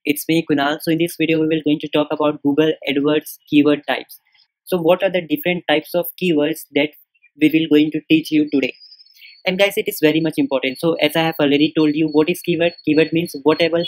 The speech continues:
people search. That is what it is called as keyword. So guys, suppose, uh, you have made one course. Okay, you have made one course on digital marketing. So it is your paid course.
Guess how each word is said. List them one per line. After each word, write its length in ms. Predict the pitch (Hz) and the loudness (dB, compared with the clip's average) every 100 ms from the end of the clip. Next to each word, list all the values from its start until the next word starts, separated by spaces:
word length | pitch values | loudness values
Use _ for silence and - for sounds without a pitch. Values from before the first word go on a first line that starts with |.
| - - | -6 -2
people 380 | 170 - 170 185 _ | 0 2 0 0 _
search. 500 | - 156 131 - - _ - | 0 0 0 -4 -20 _ -2
That 120 | 156 | 0
is 120 | 170 | 0
what 160 | - 156 - | -2 -4 -2
it 60 | 156 | -4
is 80 | - | -2
called 140 | 139 | -2
as 160 | 156 - | -2 -2
keyword. 280 | 151 120 117 _ _ _ _ _ _ _ _ - | -2 0 -4 _ _ _ _ _ _ _ _ -8
So 140 | 202 | -4
guys, 260 | 190 196 208 | 0 0 0
suppose, 420 | 170 156 160 - - | -2 0 0 -2 -4
uh, 240 | 151 143 143 | 0 2 2
you 140 | 143 | 0
have 140 | 165 160 | -2 0
made 220 | 143 139 143 | 2 2 0
one 160 | 151 - | -2 2
course. 340 | 156 120 - _ - | 2 2 -6 _ -6
Okay, 160 | 143 | -2
you 140 | 170 156 | 0 0
have 140 | 160 | 2
made 160 | 143 147 | 2 2
one 160 | 151 156 | -2 -2
course 260 | 160 151 156 147 | 2 2 0 -2
on 220 | 143 151 | 0 2
digital 300 | 135 - 143 | 0 0 0
marketing. 500 | 135 127 123 117 - _ _ _ _ _ _ _ | 0 -2 -8 -10 -16 _ _ _ _ _ _ _
So 240 | - 180 175 | 0 0 2
it 140 | 170 | 0
is 160 | 180 165 | 0 0
your 140 | 175 | 0
paid 320 | - 175 175 | 6 6 6
course. 400 | - 185 196 - | 2 0 -2 -12